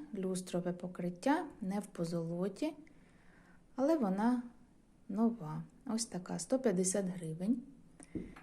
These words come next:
І блюдце залишилося теж одне, одне купили. Велике гарне блюдце, ціла позолота, червоний колір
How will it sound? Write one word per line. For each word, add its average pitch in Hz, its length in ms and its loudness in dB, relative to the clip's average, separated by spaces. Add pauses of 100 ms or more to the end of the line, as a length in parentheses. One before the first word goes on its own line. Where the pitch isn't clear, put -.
(280)
І 311 280 6 (100)
блюдце 185 680 6
залишилося 185 800 4
теж 180 380 2
одне, 247 480 4 (100)
одне 175 300 0
купили. 226 600 4 (520)
Велике 202 480 10
гарне 175 440 4
блюдце, 214 680 4
ціла 208 400 4
позолота, 180 960 4 (160)
червоний 180 840 0 (1500)
колір 294 380 6